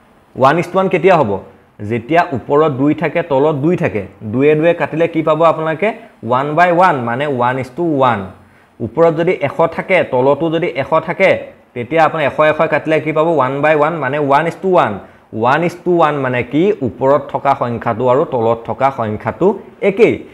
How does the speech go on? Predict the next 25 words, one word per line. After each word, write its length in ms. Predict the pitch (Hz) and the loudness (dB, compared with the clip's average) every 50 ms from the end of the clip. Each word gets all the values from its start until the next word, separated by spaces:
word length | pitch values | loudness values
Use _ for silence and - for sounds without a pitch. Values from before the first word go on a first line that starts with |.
| - - _ | -20 -16 _
এতিয়া 260 | - 131 123 - 202 | -10 -4 0 0 2
ইয়াতে 340 | 196 175 170 165 165 190 190 | 2 4 4 4 4 2 2
চাওক, 340 | 185 - 143 127 160 - - | 2 4 4 4 4 2 0
ওৱান 280 | 127 117 120 127 139 147 | 0 2 2 2 0 -2
ইজ 80 | 143 - | -6 -4
টু 80 | - 180 | -2 0
ওৱান 240 | 165 156 156 160 156 | 2 2 2 2 0
যদি 160 | 160 165 165 | 0 0 0
হ'ব 320 | 147 127 110 110 143 156 | 0 0 2 4 4 4
যায় 200 | 143 143 135 135 | 6 4 4 4
ল'ৰা 240 | 127 117 110 113 117 | 2 2 2 4 4
আৰু 140 | 123 131 143 | 4 2 2
ছোৱালীৰ 320 | 139 - 127 117 131 139 | 0 0 0 0 0 0
সংখ্যা, 360 | 139 147 135 123 - 127 120 120 | 0 -2 -4 -2 -2 -2 -2 -2
তেতিয়াহ'লে 460 | 123 113 104 135 127 135 139 151 143 | -2 -4 -2 0 0 2 0 0 0
কি 160 | 147 139 139 | 0 0 0
হ'ব 180 | 139 127 135 139 | 0 2 4 4
লাগিব? 300 | 139 135 135 131 156 208 240 226 - - - - - | 4 4 4 2 2 2 0 0 -6 -16 -20 -14 -6
ল'ৰাৰ 360 | 113 113 117 120 123 135 143 139 | -2 2 4 6 6 6 4 2
সংখ্যা 300 | 151 147 143 135 - 143 | 0 -4 -6 -4 -2 0
আৰু 120 | 139 147 139 | 0 0 -2
ছোৱালীৰ 380 | - 135 123 120 123 127 127 | -2 -2 -2 0 0 0 -2
সংখ্যা 280 | 127 127 120 117 143 143 | -2 -4 -4 -2 -2 0
বন্ধুসকল, 580 | 123 120 113 113 113 120 127 117 - 170 202 247 | 0 0 -2 -2 0 0 0 2 4 2 2 2
আ, 800 | 285 - - - - _ _ - 113 113 113 117 117 117 117 | 0 -6 -14 -20 -20 _ _ -2 0 2 4 6 6 6 4